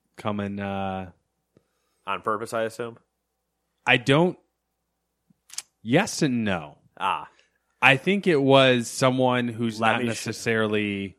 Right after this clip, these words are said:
Speaker 2: I wanna show off, but I went too far.
Speaker 1: Yeah, like, they, they were trying to accelerate quickly, and it got a little loose, and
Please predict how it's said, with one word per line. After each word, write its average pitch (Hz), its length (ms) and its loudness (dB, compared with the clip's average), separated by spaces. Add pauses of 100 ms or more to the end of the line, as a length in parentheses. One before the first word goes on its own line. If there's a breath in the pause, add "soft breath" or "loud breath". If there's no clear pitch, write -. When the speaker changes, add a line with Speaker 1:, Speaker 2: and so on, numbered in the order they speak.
Speaker 2:
I 101 100 -4
wanna 104 280 -2
show 101 240 -4
off, 101 360 0
but 95 100 -6
I 92 80 -2
went 90 180 -8
too 92 160 -12
far. 92 400 -6 (1080 soft breath)
Speaker 1:
Yeah, 110 440 4
like, 113 300 0
they, 117 440 2 (680)
they 123 260 2
were 117 380 2
trying 147 240 0
to 131 80 4
accelerate 117 500 2
quickly, 110 640 0
and 101 560 -2
it 107 220 -2
got 104 200 0
a 104 60 0
little 98 260 0
loose, 101 360 -2
and 95 340 -8